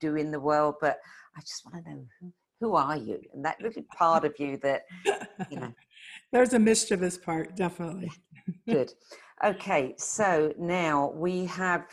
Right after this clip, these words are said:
Speaker 1: gone through everything on my list. I've got one more thing I want to tell people about, but before we do that, I want to open it up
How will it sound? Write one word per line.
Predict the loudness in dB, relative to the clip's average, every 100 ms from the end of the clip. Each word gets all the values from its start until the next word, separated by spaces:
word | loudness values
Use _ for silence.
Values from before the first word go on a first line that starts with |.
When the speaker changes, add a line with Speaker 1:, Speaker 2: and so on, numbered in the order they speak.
| -2
Speaker 1:
gone | 0 0
through | -2 -4 0 0 0 -2
everything | -4 -4 -8 -10 -8 -4
on | -4
my | 0 0 0
list. | 0 -2 -6 -12 -14 -20 -20 -4
I've | -4 -2
got | -4 -2
one | -2 -2
more | -2 -4
thing | -6 -4
I | -2 -4
want | -4 -6 -6 -12
to | -12
tell | -8 -8
people | -8 -12 -10 -10
about, | -4 -2 -2 -4
but | -10
before | -14 -12 -6 -4
we | -4 -8
do | -6 -6
that, | -4 -4 -6 -12 -20 -18 -6
I | -4
want | -2 -4 -8
to | -10 -4
open | -4 -6 -12
it | -10
up | -12